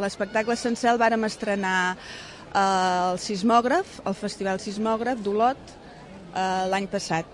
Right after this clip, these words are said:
Llavors, ara el que fem, el que tenim són petites càpsules de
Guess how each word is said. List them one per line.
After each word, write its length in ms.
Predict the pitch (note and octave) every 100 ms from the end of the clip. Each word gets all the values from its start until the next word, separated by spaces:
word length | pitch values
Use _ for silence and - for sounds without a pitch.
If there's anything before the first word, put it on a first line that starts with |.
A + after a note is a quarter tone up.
| - - - - -
Llavors, 400 | G#3+ A3 A3 A3
ara 180 | A3
el 60 | A#3
que 140 | A#3+
fem, 360 | A3+ B3 B3+ C4
el 120 | A3 G#3
que 180 | G3 G3
tenim 360 | G#3 A3 B3 B3
són 340 | - A3 A#3+
petites 440 | A3 G3+ A3+ A3+ -
càpsules 800 | F3+ F3+ - F#3+ G#3+ D#4+ - - - - -
de 240 | F3+ G3+